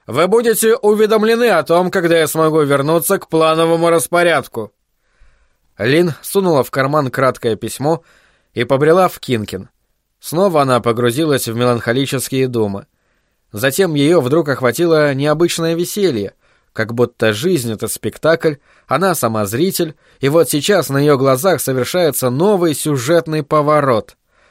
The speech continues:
Она пошла на северо-запад, из Кинкина к Бездельному Броду, и там села на поезд.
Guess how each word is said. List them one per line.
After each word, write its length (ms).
Она 320
пошла 360
на 100
северо-запад, 840
из 240
Кинкина 520
к 140
Бездельному 760
Броду, 480
и 140
там 280
села 280
на 120
поезд. 540